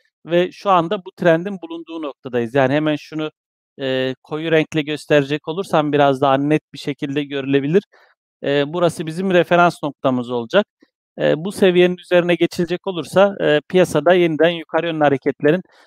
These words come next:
biraz ivme kazandığını görebiliriz. Ama sağlıklı bir yükseliş için bizim şuralara,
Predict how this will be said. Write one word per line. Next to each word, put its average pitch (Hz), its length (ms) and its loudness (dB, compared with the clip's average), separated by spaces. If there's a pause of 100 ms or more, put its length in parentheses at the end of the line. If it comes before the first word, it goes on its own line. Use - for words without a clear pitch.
(160)
biraz 175 280 4
ivme 165 260 -2
kazandığını 151 600 0
görebiliriz. 135 460 -4
Ama 156 220 2
sağlıklı 160 600 0
bir 190 60 -12
yükseliş 180 460 -8
için 180 260 -14
bizim 165 240 -8
şuralara, 175 500 4